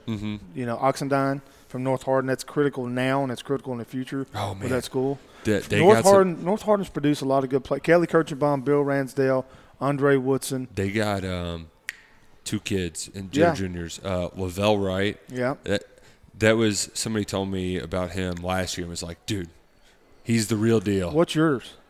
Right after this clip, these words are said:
Speaker 1: Uh, and Jordan Lovett's always sitting in that class. But, yeah, my big takeaway is when you talk about going up and down the pecking order of the S E C, they've moved p-, w-,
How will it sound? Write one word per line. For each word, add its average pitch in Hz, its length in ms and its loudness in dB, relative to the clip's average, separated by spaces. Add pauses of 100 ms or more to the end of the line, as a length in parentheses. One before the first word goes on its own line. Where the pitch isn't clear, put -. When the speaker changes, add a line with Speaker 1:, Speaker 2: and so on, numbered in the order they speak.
Speaker 1:
Uh, 98 420 2 (100)
and 98 360 -6
Jordan 107 240 0
Lovett's 90 280 -4
always 85 200 -10
sitting 78 180 -12
in 82 60 -14
that 80 80 -18
class. 92 240 -6 (340)
But, 139 200 2
yeah, 143 200 4
my 123 120 2
big 160 200 6
takeaway 156 480 4
is 107 240 4 (1040)
when 127 220 2
you 127 180 8
talk 151 300 0
about 110 260 0
going 110 300 4
up 107 140 0
and 101 80 -2
down 107 140 0
the 95 80 -4
pecking 107 400 -4
order 110 320 2
of 98 120 2
the 95 140 2
S 101 180 -2
E 104 80 0
C, 101 340 -2 (840)
they've 123 420 4
moved 131 420 2
p-, 127 160 -10
w-, 110 540 -2